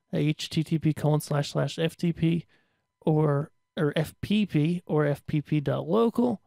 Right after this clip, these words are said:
and we should get it. And would you look at that? We've got it. So the first thing that comes up, and I remember reading about this and seeing it online, is that,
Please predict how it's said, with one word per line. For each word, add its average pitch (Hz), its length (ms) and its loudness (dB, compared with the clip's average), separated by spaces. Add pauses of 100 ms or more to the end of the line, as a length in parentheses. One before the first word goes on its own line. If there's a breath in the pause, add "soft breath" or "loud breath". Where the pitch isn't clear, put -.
(460)
and 151 120 0
we 135 100 0
should 143 260 -2
get 202 220 4
it. 131 160 -6 (580)
And 156 300 2
would 143 260 2
you 139 120 2
look 147 280 2
at 170 140 0
that? 117 320 -4 (1500)
We've 143 220 -2
got 233 240 4
it. 127 100 -10 (460)
So 185 460 4 (460)
the 160 40 0
first 254 280 4
thing 233 160 6
that 208 140 2
comes 185 260 6
up, 147 220 4
and 147 100 6
I 143 40 6
remember 156 420 4
reading 156 340 4
about 139 280 2
this 143 200 0
and 139 100 0
seeing 147 200 2
it 147 100 4
online, 139 460 4
is 131 100 -2
that, 147 240 0